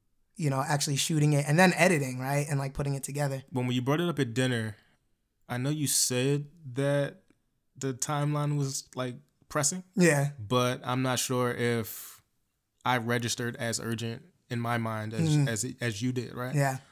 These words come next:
Speaker 2: Um, so when we got there that day, I can see the urgency in you, which was inspiring.
Speaker 1: Yeah.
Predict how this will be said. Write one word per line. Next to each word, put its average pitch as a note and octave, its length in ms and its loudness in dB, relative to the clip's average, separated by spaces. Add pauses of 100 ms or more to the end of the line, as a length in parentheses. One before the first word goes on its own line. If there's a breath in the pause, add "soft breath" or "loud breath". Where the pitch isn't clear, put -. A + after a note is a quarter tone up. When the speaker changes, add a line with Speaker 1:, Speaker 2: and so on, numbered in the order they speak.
(140 soft breath)
Speaker 2:
Um, A#2+ 360 0
so - 140 -4
when A#2+ 80 -2
we A#2 100 -2
got C3 220 0
there B2 140 -2
that A#2 200 -6
day, C#3 360 2 (280)
I A#2 60 -4
can - 120 -6
see C3+ 140 0
the A#2+ 160 -6
urgency A#2+ 580 -4 (380)
in D3 180 4
you, A2+ 160 2
which A#2 160 -2
was C3+ 120 0
inspiring. C#3 440 2 (100)
Speaker 1:
Yeah. C#3 360 2